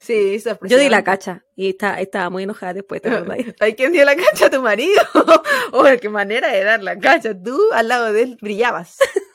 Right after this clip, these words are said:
Speaker 1: <laughs>
Speaker 2: Imagínate cómo lo hacía él, pues, si yo di la cacha, abuela. No me acuerdo si estaba bajo la influencia de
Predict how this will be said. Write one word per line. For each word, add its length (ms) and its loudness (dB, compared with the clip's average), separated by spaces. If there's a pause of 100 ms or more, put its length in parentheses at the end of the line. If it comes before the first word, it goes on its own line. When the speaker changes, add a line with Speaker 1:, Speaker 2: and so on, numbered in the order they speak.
(420)
Speaker 1:
<laughs> 720 -14
Speaker 2:
Imagínate 760 -2
cómo 220 0
lo 100 4
hacía 340 2
él, 120 6 (120)
pues, 200 2
si 100 0
yo 100 0
di 160 2
la 160 2
cacha, 280 2
abuela. 420 0
No 120 0
me 80 0
acuerdo 260 0
si 160 -4
estaba 320 0
bajo 280 -2
la 100 0
influencia 580 -4
de 360 -4